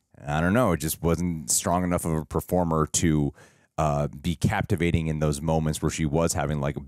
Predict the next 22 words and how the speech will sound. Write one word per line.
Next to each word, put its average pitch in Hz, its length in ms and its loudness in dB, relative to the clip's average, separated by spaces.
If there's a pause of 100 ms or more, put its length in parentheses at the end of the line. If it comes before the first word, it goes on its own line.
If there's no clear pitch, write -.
(140)
big 80 260 -2
dialogue 76 500 0
moments 90 360 0
because 87 300 -2
the 76 80 -6
scenes 85 260 0
themselves 95 460 0
aren't 80 280 0 (340)
strong 123 500 2
enough 82 320 0
because 98 300 0
there's 82 160 0 (340)
everything 98 320 0
surrounding 92 540 0
or 71 80 -2
leading 85 320 2
up 95 160 0
and 76 120 -4
yada, 87 220 0
yada, 82 220 2
yada. 85 500 2
You - 720 -20